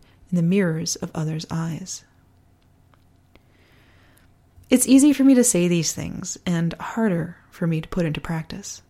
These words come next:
I am not immune from falling back into the flawed, inadequate vision of myself that comes from years of practice seeing my faults. But I am practicing.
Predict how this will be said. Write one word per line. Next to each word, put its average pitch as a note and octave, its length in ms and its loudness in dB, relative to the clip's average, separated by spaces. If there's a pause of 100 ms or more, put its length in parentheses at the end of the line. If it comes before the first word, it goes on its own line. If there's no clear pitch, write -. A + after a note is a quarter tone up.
(720)
I G#3 100 4
am A3+ 180 6
not A#3 220 4
immune G3+ 400 2
from E3+ 180 -4
falling F3+ 320 -2
back D#3+ 280 -4
into E3 180 -8
the E3 100 -10
flawed, D#3+ 520 -4
inadequate D#3+ 460 -4
vision F3 300 -2
of E3 120 -6
myself - 420 -4
that - 80 -10
comes E3 260 -6
from E3 220 -4
years E3 260 -2
of A#3 120 -4
practice C4 600 -6
seeing E3 360 -6
my E3 160 -4
faults. - 500 -10 (960)
But G#3 140 -4
I G#3 120 -2
am G#3+ 220 2
practicing. G#3 580 -6